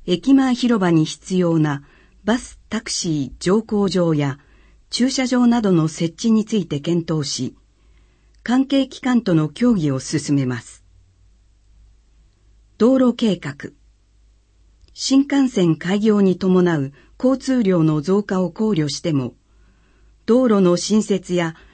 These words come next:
大規模な道路拡幅は不要と考えられますが、駅との円滑なアクセスを図るため、必要に応じて道路の改良を検討します。二次交通対策、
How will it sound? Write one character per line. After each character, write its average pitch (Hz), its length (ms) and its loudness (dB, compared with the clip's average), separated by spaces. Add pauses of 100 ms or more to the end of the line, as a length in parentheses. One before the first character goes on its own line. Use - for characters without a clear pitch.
(100)
大 240 200 0
規 262 180 -2
模 226 100 2
な 165 240 2
道 233 260 2
路 170 160 2
拡 165 260 -8
幅 - 280 -8
は 156 180 -4 (160)
不 - 160 -4
要 240 220 2
と 240 140 -4
考 208 300 0
え 190 120 -2
ら 180 100 -2
れ 175 120 0
ま 165 100 2
す 165 160 -10
が、 117 220 -10 (1160)
駅 254 240 0
と 226 140 0
の 190 80 4 (220)
円 226 200 2
滑 247 220 -2
な 214 200 0
ア 220 60 -2
ク - 100 -12
セ 208 120 -4
ス 175 160 -6
を 156 100 0
図 151 240 -6
る 151 100 -4
た 147 120 -6
め、 131 240 -4 (600)
必 - 300 -8
要 247 200 2
に 220 180 4
応 190 140 2
じ 180 180 -4
て 156 260 -4 (300)
道 247 220 2
路 208 120 2
の 165 160 2
改 208 300 -4
良 196 300 0
を 160 60 -6
検 170 300 -2
討 151 160 -2
し - 120 -4
ま 123 120 -4
す。 - 220 -20 (2000)
二 185 160 2
次 247 240 -4
交 226 220 -2
通 214 260 -2
対 185 220 -4
策、 - 420 -10